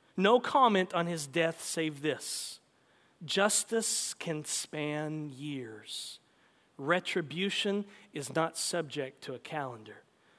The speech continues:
Tonight's case in point, in the Twilight Zone.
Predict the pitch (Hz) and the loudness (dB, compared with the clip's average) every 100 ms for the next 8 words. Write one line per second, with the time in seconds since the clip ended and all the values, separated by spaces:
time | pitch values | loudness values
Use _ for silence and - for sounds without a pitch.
0 | _ _ - 147 151 151 - 170 160 - | _ _ -6 -2 -2 -2 -6 -4 -4 -6
1 | 147 135 - 220 147 143 - - _ _ | -6 -8 -2 0 0 -6 -16 -20 _ _
2 | _ _ _ _ _ - 135 131 - 139 | _ _ _ _ _ -10 -8 -8 -8 -8
3 | 127 123 120 117 107 | -8 -12 -14 -14 -16